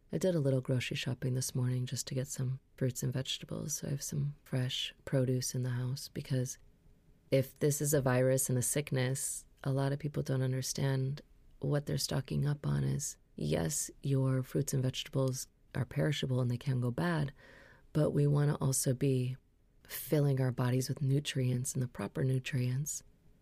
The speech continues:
keeping our immune systems going and our bodies working on the optimal levels, and filling our bodies with crap,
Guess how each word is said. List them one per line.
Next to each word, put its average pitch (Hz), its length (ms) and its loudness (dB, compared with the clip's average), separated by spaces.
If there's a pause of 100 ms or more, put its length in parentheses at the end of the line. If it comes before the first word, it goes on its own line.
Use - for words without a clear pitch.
keeping 151 360 0
our 139 120 2 (200)
immune 131 340 4
systems 139 500 -2
going 139 460 0
and 135 120 0
our 135 140 -2 (100)
bodies 131 540 0
working 139 360 -2
on 135 360 0 (340)
the 147 240 -4
optimal 139 500 0
levels, 139 640 -2 (320)
and 131 560 0 (380)
filling 135 320 4
our 135 80 2
bodies 127 420 0
with - 140 -6
crap, 131 500 -6